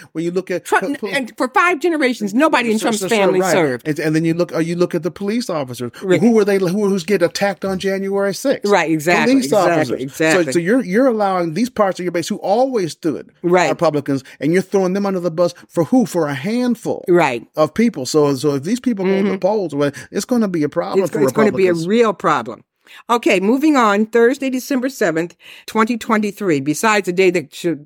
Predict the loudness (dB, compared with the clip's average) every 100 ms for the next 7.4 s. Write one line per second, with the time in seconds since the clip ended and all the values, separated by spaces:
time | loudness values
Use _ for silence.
0 | -4 0 2 2 2 2 0 0 0 0
1 | -4 -2 -2 -2 -4 -10 _ -4 -2 -4
2 | -8 _ -2 0 2 2 0 0 0 0
3 | 0 0 -2 -2 -16 -10 -10 0 2 2
4 | 0 0 -2 0 -2 -2 0 -2 -2 -2
5 | 0 2 0 0 0 0 0 -2 -2 -2
6 | 0 2 2 2 2 0 -2 -4 -4 -6
7 | -8 -2 -2 -2